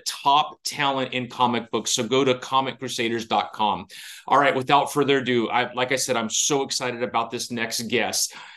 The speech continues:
Um, if you are a huge Spawn fan, you will know that Todd McFarlane just announced a bunch of different titles that will be launched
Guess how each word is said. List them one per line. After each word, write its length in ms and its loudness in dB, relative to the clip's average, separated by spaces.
Um, 480 6
if 240 0
you 160 4
are 120 4
a 60 2
huge 400 -2
Spawn 400 0
fan, 320 -4
you 160 -2
will 160 0
know 260 2
that 220 -2
Todd 300 0
McFarlane 640 0
just 360 -4
announced 500 0
a 120 -2
bunch 480 2
of 160 -2
different 400 -2
titles 480 0
that 180 -2
will 160 0
be 380 -4
launched 640 2